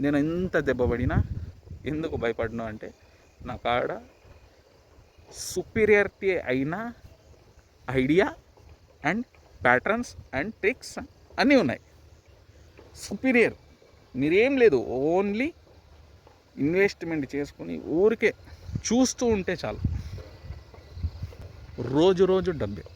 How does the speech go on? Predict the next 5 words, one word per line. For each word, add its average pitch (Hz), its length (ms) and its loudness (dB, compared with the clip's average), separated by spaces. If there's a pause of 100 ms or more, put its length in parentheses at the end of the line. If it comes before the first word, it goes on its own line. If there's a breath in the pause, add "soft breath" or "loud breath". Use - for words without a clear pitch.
(120)
రోజు 170 320 0
రోజు 175 240 -2
ప్రాఫిట్. - 440 -8 (720)
వన్స్ 233 320 4
ఇన్వెస్ట్‌మెంట్, 127 560 -4